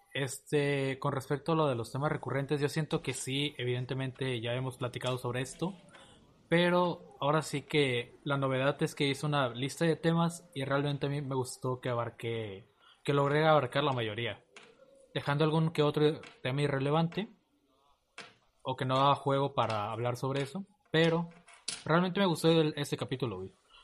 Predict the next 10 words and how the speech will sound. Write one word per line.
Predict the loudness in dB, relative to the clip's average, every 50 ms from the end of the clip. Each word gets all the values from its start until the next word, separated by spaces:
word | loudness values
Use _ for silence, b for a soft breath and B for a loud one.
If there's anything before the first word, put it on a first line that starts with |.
| B _ _
porque | 0 0 0 0 -2 0 2 2
ahora | 4 2 2 0
sí | -2 -2
que | 0 0
hablamos | 2 4 4 2 2 0 -2
de | -4
cosas | -2 -2 -2 -2 0 0 2 2 2 2 0 -4 -8 -16 -16 _ _ _ -6
varia-, | -2 0 2 2 2 0 -2 -12 _ -6
variadas, | -2 -2 2 2 2 2 2 0 0 0 -2 -4 -16 _ _ _ _ _ -20 _ _ _ -6
concretas, | -6 -6 -4 -2 -2 -2 -2 -2 -2 -4 -4 -4 -4 -8